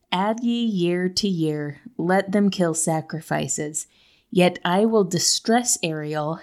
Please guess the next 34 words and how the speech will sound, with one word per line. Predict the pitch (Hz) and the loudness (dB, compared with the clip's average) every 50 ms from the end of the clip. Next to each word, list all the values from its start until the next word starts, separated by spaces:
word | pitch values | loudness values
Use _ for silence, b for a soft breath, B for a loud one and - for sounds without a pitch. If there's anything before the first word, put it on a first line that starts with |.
| - - - | -12 -4 0
and | 180 175 175 175 180 | 2 4 4 6 4
there | 190 202 214 | 4 4 2
shall | 202 - - 190 180 | 2 2 2 2 2
be | 165 170 156 160 | 2 0 -2 -4
heaviness | - - 185 190 214 214 220 226 226 226 - - | -2 -2 0 2 2 4 4 4 4 4 2 -2
and | - 160 156 147 135 | -4 -4 -4 -2 -2
sorrow. | - - - 175 170 165 160 147 143 147 147 b b b b b b b b b b b b | 0 0 0 0 0 -2 -2 -2 -2 -4 -4 b b b b b b b b b b b b
It | - 190 208 226 226 - | 4 6 6 6 4 2
shall | - - - 233 226 226 | 2 2 2 2 2 2
be | 202 185 175 165 165 165 165 - - - | 2 2 2 2 2 0 0 -2 -2 -2
unto | 175 180 190 202 190 - 214 | 2 4 4 4 4 2 4
me | 202 190 160 151 151 151 147 151 - - - - - | 4 4 2 2 0 -4 -6 -8 -12 -14 -12 -2 0
as | 160 151 151 160 160 156 - - - 151 | 2 2 4 2 2 0 0 -2 -2 -2
Ariel." | 151 151 147 143 143 151 151 160 160 - - b b b b b b b b b b b b - | -4 -2 -2 -4 -4 -6 -6 -6 -8 -10 -12 b b b b b b b b b b b b 4
Now, | 185 180 180 175 175 - - - | 6 6 6 4 2 -2 0 2
in | 196 208 | 6 8
order | 208 220 226 214 220 | 8 8 8 8 6
to | 202 202 | 6 6
understand | 175 185 185 175 165 - - 175 170 170 180 | 6 6 4 4 2 2 2 4 4 6 6
this, | 190 196 - - | 6 4 4 2
it's | 175 - - | 2 2 2
important | 175 160 - - - 185 185 180 180 190 170 - - | 2 2 0 2 2 4 4 6 4 4 2 2 0
to | - - | 0 0
understand | 160 160 160 156 - - - - 170 156 151 147 143 143 139 b b b b b b _ | 0 0 0 0 0 -2 0 2 2 2 4 2 2 0 0 b b b b b b _
that | 180 175 - - | 4 4 4 4
Ariel | 190 196 208 220 220 214 208 190 185 | 2 2 2 2 2 2 2 4 4
is | 180 160 156 | 2 2 2
another | 165 165 165 165 170 165 160 | 2 2 2 2 2 2 2
name | 156 151 151 156 160 160 160 | 0 0 0 0 0 -2 -2
for | - - 165 160 160 160 | -2 -2 0 0 2 2
the | 151 | 2
city | - - - 175 160 170 170 165 - | 4 4 4 4 4 4 2 2 2
of | 160 147 147 143 | 2 0 0 -2
Jerusalem. | 139 - - 156 147 151 160 156 151 180 - - - - 160 143 143 - - | -2 -2 0 0 -2 -2 0 2 2 2 2 0 0 -2 -2 -2 -2 -4 -6